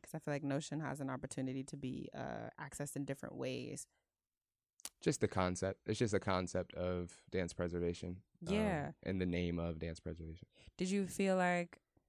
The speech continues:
Speaker 1: and this is just me taking a gamble, I don't know, 'cause I did not go to grad school.
Speaker 2: Mm-hmm.
Speaker 1: Did you feel like during your grad school education, well,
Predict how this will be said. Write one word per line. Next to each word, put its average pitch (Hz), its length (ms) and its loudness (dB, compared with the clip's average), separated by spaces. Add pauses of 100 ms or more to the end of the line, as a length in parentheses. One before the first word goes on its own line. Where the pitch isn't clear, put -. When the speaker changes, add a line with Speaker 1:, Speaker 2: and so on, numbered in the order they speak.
(480)
Speaker 1:
and 156 220 0
this 170 160 0
is 156 80 -4
just 147 320 -6
me 139 180 2
taking 143 300 -2
a 147 60 -2
gamble, 143 340 -2
I 156 80 -4
don't 139 220 -2
know, 147 180 -6 (240)
'cause - 120 -12
I 143 40 -4
did 139 160 -2
not 139 140 -4
go 135 80 -8
to 135 60 -4
grad 135 180 -4
school. 147 300 0 (120)
Speaker 2:
Mm-hmm. 90 260 -2
Speaker 1:
Did 165 160 2
you 156 180 2
feel 160 240 2
like 156 380 2 (220)
during 151 240 4
your 143 120 4
grad 143 260 2
school 139 680 0 (340)
education, 143 840 -2
well, 180 520 0